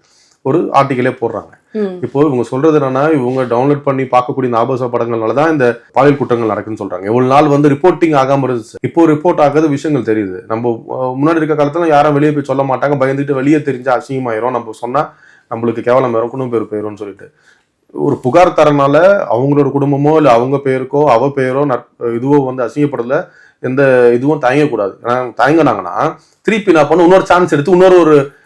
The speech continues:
Speaker 1: பெண் கிட்ட அதே ஒரு தவறான விஷயத்தை நடப்பாங்க.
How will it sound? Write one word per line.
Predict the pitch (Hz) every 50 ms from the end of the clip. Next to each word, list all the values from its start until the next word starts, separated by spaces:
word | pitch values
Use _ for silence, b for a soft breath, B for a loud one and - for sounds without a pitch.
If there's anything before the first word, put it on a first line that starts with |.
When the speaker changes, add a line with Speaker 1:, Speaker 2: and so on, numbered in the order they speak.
| b b
Speaker 1:
பெண் | - 160 175 175
கிட்ட | 180 165 147 - 180
அதே | 151 139 147 175 180
ஒரு | 170 156 151 139 131 120 113 -
தவறான | - 135 143 151 147 139 131 123 120
விஷயத்தை | 107 - 127 120 135 113 98
நடப்பாங்க. | 95 - 95 90